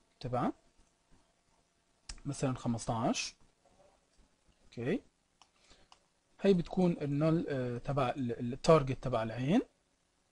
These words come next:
رح نعمل مثلًا، آه، كمان رح نغير الشكل تبعها، خليها مثلًا، آه، مثلث. اوكي، اتركها زي ما هي،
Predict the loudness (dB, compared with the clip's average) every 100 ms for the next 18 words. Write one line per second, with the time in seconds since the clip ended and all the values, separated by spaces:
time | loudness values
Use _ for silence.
0 | _ _ _ -20 _ -2 0 2 4 4
1 | 4 2 2 2 2 0 -8 _ _ _
2 | -6 -4 0 4 6 6 6 2 2 2
3 | -2 -8 -6 -4 -4 -4 -6 -4 -2 -2
4 | -4 _ _ _ _ _ _ _ _ -20
5 | -20 _ -14 -10 -6 -4 -4 -4 -4 -4
6 | -8 -18 _ -20 _ -16 -12 -10 -10 -8
7 | -10 -10 -14 -14 -12 -10 -6 -4 -4 -6
8 | -14 -18 _ _ -20 _ _ _ _ _
9 | -20 -10 -6 -6 -8 _ _ _ _ -20
10 | _ _ _ -6 -4 -2 -2 0 -2 -2
11 | -4 -2 -2